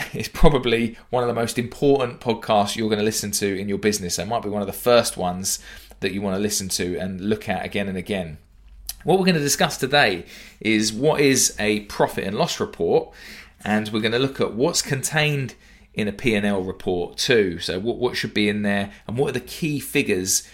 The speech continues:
you need to be looking at and, um, analysing in your business to make sure that you're earning profitably, because that's the name of the game, isn't it? We wanna make sure we're,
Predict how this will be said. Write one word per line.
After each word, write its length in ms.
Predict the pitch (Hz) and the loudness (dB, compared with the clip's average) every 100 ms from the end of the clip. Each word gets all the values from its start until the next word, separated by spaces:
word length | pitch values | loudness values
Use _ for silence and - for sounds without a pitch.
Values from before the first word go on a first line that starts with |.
| - | -12
you 180 | - 127 | -6 -2
need 200 | 120 107 | -2 -2
to 80 | - | -2
be 100 | 107 | 0
looking 320 | 107 104 92 | 0 -2 -4
at 260 | 95 98 - - - - | -4 -4 -10 -20 -12 -4
and, 340 | 95 95 101 - - | -4 -4 -2 -2 -4
um, 480 | - 98 92 92 95 - _ _ - | -6 -6 -6 -8 -12 -18 _ _ 0
analysing 600 | 110 110 92 95 95 104 | 0 0 -2 -2 -2 -2
in 120 | 104 | 2
your 180 | 117 123 | 6 6
business 560 | 92 90 90 80 - - - - | 4 -4 -6 -6 -8 -10 -20 -12
to 80 | - | -8
make 180 | 92 | -6
sure 280 | - 104 98 | -4 -2 -2
that 120 | 92 | -4
you're 280 | - 98 98 | -4 -2 -2
earning 360 | 101 95 92 95 - | -2 -2 -4 -8 -4
profitably, 580 | 135 104 92 90 80 - | -2 -2 -4 -6 -8 -10
because 240 | - 107 | -8 -4
that's 220 | - - | -4 -4
the 80 | - | -4
name 160 | 110 113 | -4 -4
of 40 | |
the 60 | 113 | 0
game, 180 | 123 110 | 0 -2
isn't 160 | 107 | -6
it? 100 | 82 | -8
We 80 | 80 | -8
wanna 140 | 98 | -8
make 200 | 95 104 | -6 -8
sure 160 | - 98 | -4 -4
we're, 260 | 95 92 | -2 -4